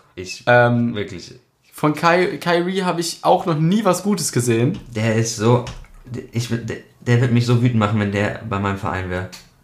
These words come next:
Speaker 1: Weil
Speaker 2: hat halt
Speaker 1: der
Speaker 2: Bomb-Ass-Handles, aber sonst
Speaker 1: Der ist so egoistisch und der nimmt einfach Würfe. Der involviert nicht sein Team. Das hat er nicht verstanden.
Speaker 2: So, und O B J ist halt cool.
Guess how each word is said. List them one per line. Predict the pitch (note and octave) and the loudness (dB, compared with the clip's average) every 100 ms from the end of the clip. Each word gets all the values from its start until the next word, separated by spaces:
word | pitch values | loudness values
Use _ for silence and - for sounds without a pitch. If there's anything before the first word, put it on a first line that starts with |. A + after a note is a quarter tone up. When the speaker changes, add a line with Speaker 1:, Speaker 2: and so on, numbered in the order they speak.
| _ - | _ -4
Speaker 1:
Weil | A2+ | 2
Speaker 2:
hat | A2+ | 4
halt | B2+ | 4
Speaker 1:
der | B2+ | 4
Speaker 2:
Bomb-Ass-Handles, | C3+ C3+ B2 C3 C#3+ A2 G2+ - | 4 6 4 4 4 4 0 0
aber | A2 G#2+ | 2 4
sonst | A2 C#3 - G#2+ | 4 0 -2 -4
Speaker 1:
Der | G#2+ | -2
ist | G#2 | 0
so | G2+ | 0
egoistisch | G2 G#2 G2+ - G2 G2 | 2 0 -2 -4 -8 -6
und | - G2+ | -4 2
der | F#2+ G#2+ - - _ _ _ _ | 2 2 -4 -20 _ _ _ _
nimmt | G#2 A2+ A2+ | 0 2 4
einfach | G#2 G#2 G#2 | 2 2 0
Würfe. | G2+ F#2+ - F#2+ - _ - | 2 0 0 -10 -12 _ -6
Der | F2 | -2
involviert | G2 G2 G2+ G2+ | 0 2 2 2
nicht | G2+ G2 | -2 -2
sein | F#2+ | -4
Team. | - F#2 - - - | -4 -6 -8 -20 -6
Das | - A2+ | -2 -2
hat | G2 | 0
er | |
nicht | G2 G2 | 0 -2
verstanden. | F#2 F#2 F#2 | -6 -6 2
Speaker 2:
So, | B2 C3 | 4 6
und | B2+ B2+ | 4 4
O | C3+ | 2
B | C3+ | 2
J | B2 C3 C#3 D3 D3+ D3 - _ _ _ _ _ _ _ _ - | 2 4 6 4 2 -2 -16 _ _ _ _ _ _ _ _ -4
ist | B2 | 0
halt | B2+ - | 0 2
cool. | B2 G#2 | 0 0